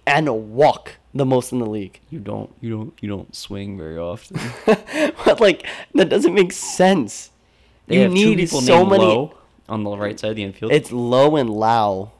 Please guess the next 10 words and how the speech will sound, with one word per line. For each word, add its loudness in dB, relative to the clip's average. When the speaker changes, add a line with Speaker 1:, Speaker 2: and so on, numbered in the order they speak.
Speaker 1:
Yes. -2
Speaker 2:
They're -8
both -4
lefties. -4
Speaker 1:
It's -2
Nate 2
Lowe 2
and -2
Brandon -2
Lau. -4